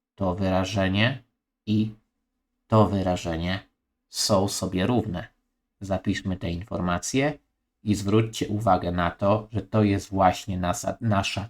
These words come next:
teza. Więc z pomocą dwukrotnego twierdzenia Pitagorasa kończymy nasz dowód. Bardzo szybki,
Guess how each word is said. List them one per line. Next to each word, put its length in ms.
teza. 340
Więc 160
z 60
pomocą 680
dwukrotnego 960
twierdzenia 600
Pitagorasa 1080
kończymy 720
nasz 540
dowód. 640
Bardzo 360
szybki, 500